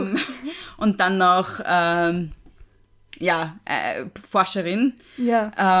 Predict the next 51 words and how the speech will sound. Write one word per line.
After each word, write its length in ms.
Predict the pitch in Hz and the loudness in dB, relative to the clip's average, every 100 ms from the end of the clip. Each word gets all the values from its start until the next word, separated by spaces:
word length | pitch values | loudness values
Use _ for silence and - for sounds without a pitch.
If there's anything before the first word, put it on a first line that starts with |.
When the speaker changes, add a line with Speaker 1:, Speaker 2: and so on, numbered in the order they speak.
| 180 | 2
Speaker 1:
Ähm, 440 | 180 180 185 170 - _ _ _ _ _ _ _ _ - - | -2 -4 -4 -6 -10 _ _ _ _ _ _ _ _ -6 -2
und 120 | 196 | -2
da 40 | |
haben 120 | 202 | 0
wir 60 | 190 | 2
das 180 | - - | 2 4
Singen 240 | 226 208 | 4 4
noch 160 | 185 - | 2 0
gar 100 | 185 | -2
nicht 160 | 185 | -2
besprochen. 540 | 190 190 170 170 202 196 | -6 -6 -6 -4 -8 -6
Also 180 | 180 185 | -4 -2
es 240 | 185 - | -4 -2
wären 120 | 196 | 0
zumindest 320 | 196 220 208 | 2 2 2
mal 120 | 202 190 | -2 -4
drei 640 | - 120 143 180 180 - _ _ _ _ _ - | -4 -2 0 0 0 -4 _ _ _ _ _ -2
Dinge, 140 | 214 202 | 0 2
die 80 | |
ich 120 | 190 - | -2 -2
gern 140 | 170 | -2
Vollzeit 340 | - 170 175 | -2 -4 -4
tun 180 | - 175 | -6 -6
würde. 160 | 160 165 | -4 -4
Und 40 | |
es 80 | 160 | -4
geht 120 | 175 | -6
sich 120 | 175 | -6
halt 100 | 170 | -6
irgendwie 180 | 160 165 | -6 -6
nicht 120 | 160 - | -6 -10
ganz 160 | 185 | -14
aus. 280 | - 220 240 - - - - - - | -10 -10 -10 -18 -20 -20 -20 -20 -14
Das 120 | - 214 | -2 0
heißt, 160 | 196 | 0
ich 100 | 214 | -4
kann 200 | - 196 | -2 2
nicht 180 | 196 196 | 2 0
sagen, 220 | 170 165 | -2 0
was 160 | 160 185 | -2 -2
mir 60 | |
am 80 | 175 | -2
nächsten 300 | 170 160 180 | -2 -4 -6
ist. 220 | 147 156 - - _ - - | -8 -8 -14 -20 _ -6 0
Speaker 2:
Mhm. 0 | |
Speaker 1:
Ähm, 520 | 151 - 165 165 - | 2 2 0 -4 -10
ich 200 | - - | -14 -6
will 140 | 196 127 | -2 0
alles 260 | 156 165 | -2 -4
drei 180 | - 143 | -6 -6
machen. 600 | 143 - - 170 156 170 | -4 -6 -10 -10 -10 -14